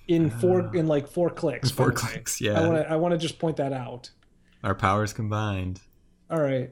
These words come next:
Speaker 1: Uh, I mean, maybe we can go with something like, uh, A Christmas Carol and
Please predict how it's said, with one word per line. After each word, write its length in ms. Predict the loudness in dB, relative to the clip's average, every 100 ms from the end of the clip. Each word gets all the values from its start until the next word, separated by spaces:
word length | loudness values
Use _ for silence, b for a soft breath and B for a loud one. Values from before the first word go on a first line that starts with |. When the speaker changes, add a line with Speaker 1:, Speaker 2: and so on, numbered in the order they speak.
| -4
Speaker 1:
Uh, 280 | 0 0 0 -4 -2
I 40 |
mean, 280 | 2 2 4
maybe 300 | 4 4 4
we 140 | 2
can 180 | 0 -2
go 160 | 2 2
with 180 | 2 0
something 320 | -4 -2 0
like, 360 | 0 0 -2 -20 _
uh, 260 | -2 -2 -2 -2
A 120 | -4
Christmas 420 | 0 0 2 0 0
Carol 640 | 2 4 4 2 0 -4
and 480 | -4 -2 -2 -4 -6